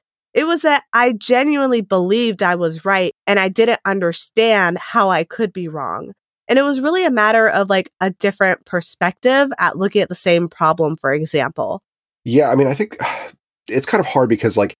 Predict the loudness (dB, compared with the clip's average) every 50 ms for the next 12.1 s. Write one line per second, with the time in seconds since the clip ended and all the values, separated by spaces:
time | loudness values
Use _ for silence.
0 | _ _ _ -2 0 2 0 0 0 0 2 2 2 2 2 2 0 0 -2 -2
1 | -4 0 0 0 0 0 -2 -2 -2 0 0 -2 -2 -4 -4 -4 -4 -6 -4 0
2 | 2 2 4 4 2 0 -2 -4 -6 -10 -12 -14 _ _ _ _ _ _ _ -12
3 | -8 -2 0 2 2 2 0 -2 -2 0 0 0 0 -2 -2 0 0 0 0 0
4 | 0 0 0 -2 -2 -6 -8 -6 -6 -6 -6 -6 -4 -4 -4 -4 -4 -6 -8 -8
5 | -6 -6 -6 -6 -6 -8 -6 -6 -6 -6 -8 -6 -2 0 2 2 2 0 -2 -6
6 | -4 -4 -4 -4 -2 0 0 0 2 2 0 0 2 0 0 2 2 0 0 2
7 | -2 -2 -2 -4 -6 -8 -12 -8 -4 -2 0 0 0 0 -2 -4 -8 -10 -14 -20
8 | _ _ _ _ -14 -2 0 0 0 2 0 -2 -4 -4 -2 -2 -2 0 0 0
9 | -2 -2 -2 -2 -2 -4 -6 -10 -12 _ _ 0 2 2 2 2 0 0 0 -2
10 | -2 -4 -4 -6 -8 -12 -16 _ -6 -6 -4 -4 -2 -2 -4 -4 -2 -2 0 0
11 | 0 0 -2 -2 -2 -4 -2 -4 -4 -4 -2 -2 -2 -2 -2 -6 -6 -6 -6 -6
12 | -8